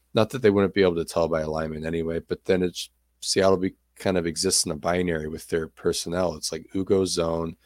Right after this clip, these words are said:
whoever this other mystery slot corner is, man.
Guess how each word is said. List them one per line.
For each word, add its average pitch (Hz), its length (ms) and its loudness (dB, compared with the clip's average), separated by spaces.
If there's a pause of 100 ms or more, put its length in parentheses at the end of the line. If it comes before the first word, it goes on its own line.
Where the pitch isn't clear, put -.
(340)
whoever 90 320 2
this 87 180 2
other 87 240 0
mystery 87 460 -2
slot - 320 -2
corner 85 360 -4
is, 80 220 -8
man. 85 460 -4